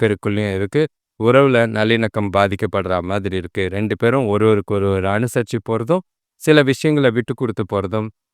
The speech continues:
ஆ, சி-, எந்த ஒரு விஷயமா இருந்தாலும் சீரியஸா எடுக்காம, லேசா, நேஷ்-, நாளை வந்து கேஷுவலா கொண்டு போனீங்கன்னா, எந்த ஒரு பிரச்சனையும் இருக்காது. ம், வாக்குவாதங்களை தவிர்க்கிறது நல்லது.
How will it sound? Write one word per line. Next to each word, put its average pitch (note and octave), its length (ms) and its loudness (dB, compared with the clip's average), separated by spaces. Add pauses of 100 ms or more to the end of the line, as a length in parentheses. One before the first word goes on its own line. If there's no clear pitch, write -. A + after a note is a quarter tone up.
ஆ, G#2 220 0
சி-, - 240 -6
எந்த C#3+ 320 2
ஒரு B2+ 200 2
விஷயமா A2 520 0
இருந்தாலும் G2 520 -2 (120)
சீரியஸா A#2+ 340 0
எடுக்காம, F#2+ 540 -4
லேசா, A2+ 540 0 (340)
நேஷ்-, A#2+ 420 0
நாளை A#2 500 0
வந்து G2+ 260 -2 (120)
கேஷுவலா C3+ 480 4
கொண்டு G2+ 260 -4 (100)
போனீங்கன்னா, G2 440 -6
எந்த G2+ 260 -4
ஒரு F#2 200 -4 (100)
பிரச்சனையும் A#2 400 -4
இருக்காது. G2+ 560 -2 (320)
ம், G#2+ 180 -6 (180)
வாக்குவாதங்களை A2+ 800 4
தவிர்க்கிறது F#2 640 -4
நல்லது. G2 520 -2